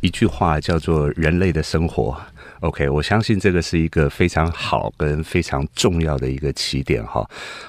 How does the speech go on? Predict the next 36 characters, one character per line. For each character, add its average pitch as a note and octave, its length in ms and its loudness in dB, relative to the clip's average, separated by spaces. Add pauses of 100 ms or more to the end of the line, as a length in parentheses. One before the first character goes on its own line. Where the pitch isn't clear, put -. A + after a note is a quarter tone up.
(100)
我 G#2 80 0
不 B2+ 80 2
晓 E2 180 2
得 D#2 300 2 (300)
主 F2 140 0
持 - 200 2
人 F2 100 4
或 F#2+ 180 2
者 D#2+ 120 2
是 D2 480 0 (240)
线 - 200 -2
上 D2+ 200 2
的 C#2 100 0
这 D#2 140 -2
些 D#2 160 0
听 D#2+ 260 0
众， B1+ 380 0
各 F#2+ 120 2
位 F#2+ 160 2
有 C#2 120 2
没 E2 100 0
有 F2+ 80 0
想 C2+ 260 -4
过 C#2+ 320 0 (680)
iPhone G2 340 2
三 F#2+ 300 2
十 B1 400 -2 (360)
将 F2+ 160 2
来 D2 120 6
会 D#2+ 140 2
长 C#2 220 0
成 D#2 160 0
什 C#2 160 0
么 A#1 120 -4
样 C2 260 0
子？ - 160 -10